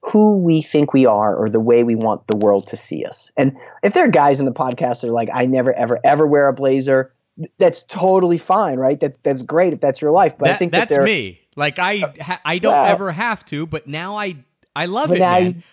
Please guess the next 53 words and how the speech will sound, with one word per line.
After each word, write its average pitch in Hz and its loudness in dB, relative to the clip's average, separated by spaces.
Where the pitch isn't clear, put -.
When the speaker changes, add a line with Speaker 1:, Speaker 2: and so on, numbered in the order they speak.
Speaker 2:
I 180 0
Speaker 1:
now 190 4
you 190 4
Speaker 2:
walked 233 2
Speaker 1:
do. - 0
Speaker 2:
on 254 -6
the 269 -8
plane 175 -6
on 156 -8
the 147 -10
way 151 -6
home, 156 -6
and 131 -10
in, 131 -10
I 135 -8
was 123 -8
in 160 -10
the 175 -8
blazer. 135 -8
instead 143 -8
of 175 -12
a 170 -6
hoodie, 139 -8
and 156 -6
I 160 -6
felt 170 -6
kind 240 -8
of 185 -10
like, 160 -6
I 160 -14
mean, 151 -8
I - -6
was 147 -8
only 185 -4
sitting 143 -10
in 135 -6
economy. 95 -8
If 131 -10
I 185 0
was 160 -8
re-, 175 -10
sitting 165 -10
in 127 -10
business, 117 -10
I 127 -6
would 120 -8
have 117 -10
felt 120 -8
even 107 -10
better. 175 -6
But 233 -6
I, 214 -6
Speaker 1:
Yeah. 220 -2